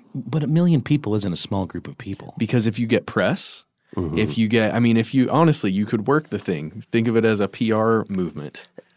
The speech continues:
Speaker 3: If you look at it through the lens of asymmetrical warfare, information control, it isn't as crazy as it sounds.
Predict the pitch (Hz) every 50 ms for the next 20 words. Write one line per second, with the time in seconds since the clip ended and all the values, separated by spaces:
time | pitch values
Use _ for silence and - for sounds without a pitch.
0 | _ _ - 165 156 - 151 147 151 180 175 202 190 156 123 113 107 101 85 98
1 | - _ - 76 - _ _ _ _ - - 131 120 98 101 98 98 101 101 101
2 | 98 87 92 92 87 85 78 - _ - 90 104 104 95 - 107 98 92 92 -
3 | - 87 - 87 82 82 92 101 117 120 - 101 92 90 82 - 95 98 95 -
4 | 87 85 92 110 139 - - 117 95 - 87 82 76 - - 90 82 80 80 80
5 | - - - - - - _ - 113 110 104 - - 104 113 110 - 110 107 101
6 | 98 90 - - - 87 95 98 95 90 92 92 92 82 80 82 76 - - 90
7 | 95 117 127 - 87 80 71 -